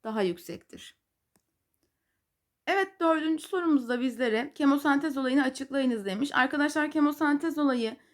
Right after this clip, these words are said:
inorganik maddelerin oksida-, oksitlenmesi ile buradan bir enerji elde ederek bu enerjiyi tekrardan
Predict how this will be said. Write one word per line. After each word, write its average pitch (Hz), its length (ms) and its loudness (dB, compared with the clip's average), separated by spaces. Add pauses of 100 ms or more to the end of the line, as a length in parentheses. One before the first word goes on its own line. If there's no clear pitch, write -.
(200)
inorganik 302 680 4
maddelerin 277 840 2
oksida-, 247 600 -8
oksitlenmesi 262 920 0
ile 214 480 0 (400)
buradan 294 400 4
bir 302 160 -2
enerji 262 420 2
elde 262 240 0
ederek 254 420 0 (220)
bu 302 160 -2
enerjiyi 247 640 2
tekrardan 262 760 0